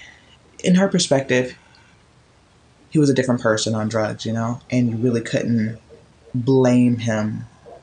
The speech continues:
for his behavior while he was being affected by the drugs. For me as a child,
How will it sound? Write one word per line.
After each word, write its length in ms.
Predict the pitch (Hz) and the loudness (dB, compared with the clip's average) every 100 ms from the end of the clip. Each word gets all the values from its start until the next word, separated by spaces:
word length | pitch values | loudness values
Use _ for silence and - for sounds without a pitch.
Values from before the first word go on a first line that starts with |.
| _ - | _ -8
for 140 | 123 | -4
his 160 | 120 117 | -2 -2
behavior 580 | 117 110 117 113 110 107 | -6 -2 -2 -2 -4 -6
while 520 | 117 113 117 113 113 | -6 -2 0 2 0
he 120 | 110 110 | -4 -4
was 180 | 117 | -4
being 180 | - 113 | -4 -4
affected 640 | 110 - 117 - - - - - - - _ | -6 -4 -4 -4 -8 -12 -14 -20 -20 -20 _
by 220 | 120 113 113 | -2 -2 -2
the 100 | 113 | -4
drugs. 340 | - 110 113 | -2 -2 -2
For 120 | 147 | 0
me 200 | 147 175 | 2 2
as 140 | 160 139 | 2 0
a 40 | |
child, 600 | - 139 135 135 139 - | -2 0 2 2 -2 -4